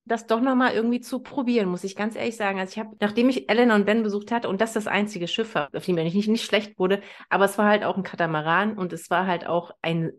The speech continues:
Fluss, der recht still war. Es war nicht das Mittelmeer und nicht der Atlantik. Ich glaub, ich würd's gern nochmal probieren. Also ihr habt mich so ein bisschen gerade gecatcht.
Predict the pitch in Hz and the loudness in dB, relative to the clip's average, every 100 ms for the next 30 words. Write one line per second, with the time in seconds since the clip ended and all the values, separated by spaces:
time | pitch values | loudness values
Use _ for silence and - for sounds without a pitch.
0 | - - 208 226 214 - - 160 165 - | -16 -2 0 0 -2 -4 -2 -2 -2 -6
1 | - - 175 180 180 208 214 - 151 165 | -6 -2 0 2 0 -2 -8 -10 -6 -6
2 | - - 180 175 175 175 170 151 165 160 | -6 -8 -6 -4 -2 -2 -4 -6 -10 -10
3 | 151 - 156 180 208 208 - - - - | -8 -6 -6 -6 -8 -10 -16 -20 -20 -20
4 | _ - 208 214 214 208 - 214 214 214 | _ -2 -2 -2 -4 -4 -2 0 0 -2
5 | 220 214 220 190 175 160 175 185 185 - | -6 -4 -2 0 0 0 0 0 -2 -4
6 | 214 - 202 214 214 220 208 214 208 208 | -6 -2 -2 -2 -2 -4 -4 -2 0 2
7 | 208 214 214 - 202 - 175 - - - | 4 2 -2 -10 -6 0 0 0 -4 -6